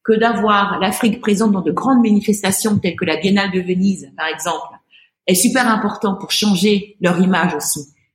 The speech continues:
Qu'on change l'image depuis le continent. Le, en deux mille dix-neuf, le Ghana a eu un pavillon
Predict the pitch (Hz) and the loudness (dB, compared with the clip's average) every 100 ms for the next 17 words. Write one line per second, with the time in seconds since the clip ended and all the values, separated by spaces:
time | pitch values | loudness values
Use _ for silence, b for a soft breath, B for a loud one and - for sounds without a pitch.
0 | _ - 220 - 233 214 180 190 208 175 | _ 0 0 2 2 2 0 0 0 -2
1 | 180 220 202 196 180 196 175 - B B | -2 0 0 -2 -2 -2 -2 -6 B B
2 | _ 165 165 151 - 147 175 220 240 208 | _ 0 2 2 0 -2 0 4 4 4
3 | 185 208 214 - 180 170 175 185 196 - | 2 2 0 -2 -2 0 0 2 0 -2
4 | 151 175 175 139 - 175 - 214 | -2 -2 -2 -4 -4 -6 -2 -4